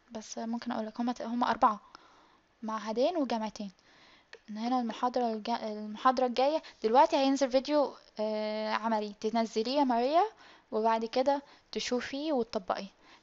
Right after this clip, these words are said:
نعمل ايه يومياً عشان نطور من نفسنا؟ تشوف التدريبات اللي هننزلها على الجروب يا محمد. بس فين راح تنزلها عملي؟ في ال، اه، في، سوري،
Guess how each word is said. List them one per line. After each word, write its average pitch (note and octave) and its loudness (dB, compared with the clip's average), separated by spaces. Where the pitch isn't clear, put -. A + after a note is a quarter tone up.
نعمل A#3+ -2
ايه B3 -4
يومياً B3 -2
عشان A3+ -6
نطور A#3+ -4
من A3+ -4
نفسنا؟ G#3+ -8
تشوف A#3+ -4
التدريبات A#3+ -2
اللي B3 0
هننزلها A3+ -2
على A#3+ 8
الجروب G#3+ -4
يا G#3+ -8
محمد. G#3 -10
بس G#3+ -6
فين B3 -2
راح A#3+ -4
تنزلها A3+ -6
عملي؟ A3 -4
في - -8
ال، G#3+ -6
اه، A3+ 12
في، C4+ 0
سوري، A#3+ 2